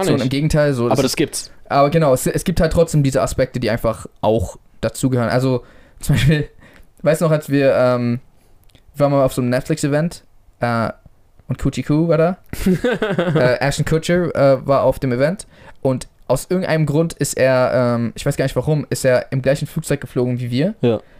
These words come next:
Speaker 1: Und, ähm, der konnte nicht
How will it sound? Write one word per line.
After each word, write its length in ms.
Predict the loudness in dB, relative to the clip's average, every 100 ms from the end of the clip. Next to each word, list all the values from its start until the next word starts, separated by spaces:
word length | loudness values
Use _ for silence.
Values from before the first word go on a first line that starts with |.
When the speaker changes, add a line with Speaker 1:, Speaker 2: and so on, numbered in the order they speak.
| -20 _
Speaker 1:
Und, 300 | 0 0 0
ähm, 400 | 2 4 2 -2 -8 -20 -20 -20 _ -20 -20 -10 -6
der 80 |
konnte 260 | 0 0 2
nicht 560 | 0 0 -2 -8 -12